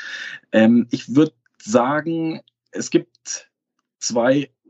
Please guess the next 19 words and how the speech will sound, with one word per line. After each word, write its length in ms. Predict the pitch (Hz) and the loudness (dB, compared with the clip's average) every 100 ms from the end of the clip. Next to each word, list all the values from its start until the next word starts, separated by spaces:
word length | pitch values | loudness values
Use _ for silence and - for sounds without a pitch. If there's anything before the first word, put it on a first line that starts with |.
| - | -12
grobe 320 | 113 156 180 | 0 2 4
Unterscheidungen, 920 | 143 117 107 139 151 180 190 185 185 180 | 0 0 -4 -2 -2 -2 -6 -6 -6 -2
würde 140 | 170 | -2
ich 80 | 156 | 0
sagen, 180 | 160 160 | 0 0
in 60 | |
der 80 | 151 | -4
Straßensozialarbeit. 960 | - 120 110 117 - 139 143 - 151 156 | -4 -6 -6 -8 -6 -4 -4 -4 -6 -6
Das 120 | - | -8
ist 100 | - | -10
einmal 360 | - - 107 101 | -8 -4 -4 -4
die 140 | 104 | -4
Erwachsenen, 800 | - 135 - - 160 147 151 143 | 0 0 -2 -2 0 2 0 -4
äh, 180 | - 135 | -4 -4
Streetwork 800 | 135 147 151 147 143 143 139 _ | -2 0 0 2 4 4 2 _
und 160 | 107 - | -14 -8
einmal 560 | 98 107 107 104 101 98 | -4 -2 -2 -2 -4 -6
die 480 | 104 98 92 87 - | -8 -4 -4 -4 -2
Jugend-Streetwork. 1080 | 151 185 175 - 180 170 165 156 165 - | -2 -2 -6 -4 -2 0 4 4 4 -2